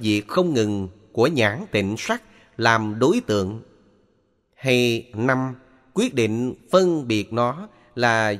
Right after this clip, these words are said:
vô ngã, lấy sự không hiện hữu của một thực tánh ở trong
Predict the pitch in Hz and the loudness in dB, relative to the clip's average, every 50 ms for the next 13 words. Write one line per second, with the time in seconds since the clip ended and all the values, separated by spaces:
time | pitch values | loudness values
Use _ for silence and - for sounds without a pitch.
0 | 104 147 185 180 165 139 117 104 98 98 107 143 185 - _ _ _ _ _ _ | 4 4 4 4 4 0 -2 -2 -2 -4 -6 -12 -16 -18 _ _ _ _ _ _
1 | _ _ _ _ - 120 151 202 240 - - 120 110 107 107 110 120 120 117 - | _ _ _ _ -4 -2 -2 -2 -2 -2 -2 -2 0 0 0 -2 -4 -4 -6 -4
2 | - 190 196 180 180 165 135 110 113 107 101 113 113 113 101 98 104 151 226 233 | -2 0 0 0 -2 -4 -4 -2 -2 -2 -2 -2 -2 -2 0 0 -2 -4 -6 -10
3 | - _ _ - 120 151 156 120 107 101 - - - 120 107 - - - - 120 | -12 _ _ 0 0 0 2 2 0 -2 -4 -6 -4 -4 -4 -4 -4 -4 -2 -2
4 | 120 135 170 220 254 - _ _ _ _ _ _ - 117 135 143 - 139 131 127 | -2 -2 -4 -10 -12 -14 _ _ _ _ _ _ -4 -4 -2 0 0 0 0 0
5 | 127 123 120 113 | -2 -4 -6 -8